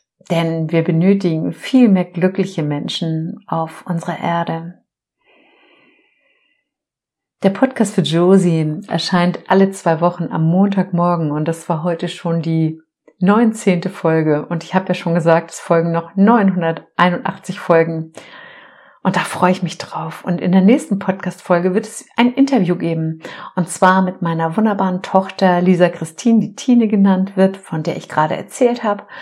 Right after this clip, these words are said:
Und sie wird nicht alleine kommen, denn ihr werdet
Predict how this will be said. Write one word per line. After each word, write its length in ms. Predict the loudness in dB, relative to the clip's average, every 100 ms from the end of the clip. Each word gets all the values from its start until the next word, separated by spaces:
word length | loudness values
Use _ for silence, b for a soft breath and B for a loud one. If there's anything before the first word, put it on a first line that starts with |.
| B B B B
Und 320 | 2 4 2
sie 160 | 4 2
wird 200 | 2 0
nicht 200 | 0 2
alleine 400 | 4 4 4 0
kommen, 460 | -2 -4 -2 -4 -6 B B _
denn 180 | 2 2
ihr 160 | 2 4
werdet 380 | 4 4 0